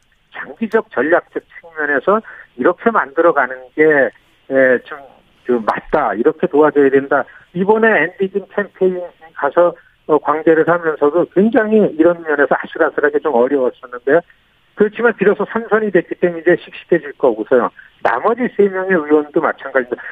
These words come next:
곁들여서 영킴이라는 캘리포니아의 여성 의원은 공화당이 다수당이 됐습니다. 그런데 공화당 내에 아시안 여성이 이백삼십 명 중에 두 명이에요. 이게 한국 여자분입니다.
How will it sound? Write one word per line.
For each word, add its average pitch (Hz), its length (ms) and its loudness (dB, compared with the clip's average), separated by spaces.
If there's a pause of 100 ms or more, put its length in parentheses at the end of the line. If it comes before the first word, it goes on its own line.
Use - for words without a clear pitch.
(140)
곁들여서 180 840 0
영킴이라는 208 840 -2
캘리포니아의 196 680 0 (280)
여성 180 360 0
의원은 156 440 -4 (460)
공화당이 220 460 0
다수당이 165 540 -4
됐습니다. 101 540 -14 (120)
그런데 185 420 -2 (340)
공화당 214 540 0
내에 214 280 0
아시안 214 400 -2
여성이 196 500 -2 (880)
이백삼십 233 760 0
명 233 280 -4
중에 247 200 2 (100)
두 160 120 -6
명이에요. 175 420 2
이게 180 180 2
한국 226 380 -8
여자분입니다. 135 720 -2